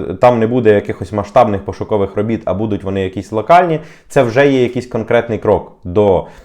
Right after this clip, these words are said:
е, вирішення, е, тієї проблеми, яка, е, власне, є. І насправді, правильно сказано, що ця проблема отруює дипломатичні відносини між Україною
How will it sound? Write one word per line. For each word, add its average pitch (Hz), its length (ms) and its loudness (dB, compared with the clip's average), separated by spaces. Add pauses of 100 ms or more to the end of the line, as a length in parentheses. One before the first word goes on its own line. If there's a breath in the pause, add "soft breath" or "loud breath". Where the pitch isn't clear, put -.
(140 loud breath)
е, 92 240 0
вирішення, 104 920 -2
е, 92 120 -2
тієї 113 360 0
проблеми, 107 480 0
яка, 101 460 0 (440 loud breath)
е, 92 280 2
власне, 101 500 2
є. 127 440 0
І 117 100 -2
насправді, 127 600 2
правильно 117 500 2
сказано, 131 440 2
що - 160 -10
ця - 140 0
проблема 110 420 -2
отруює 101 680 -2 (680)
дипломатичні 104 680 -2
відносини 98 500 -2
між 92 160 -4
Україною 95 580 -2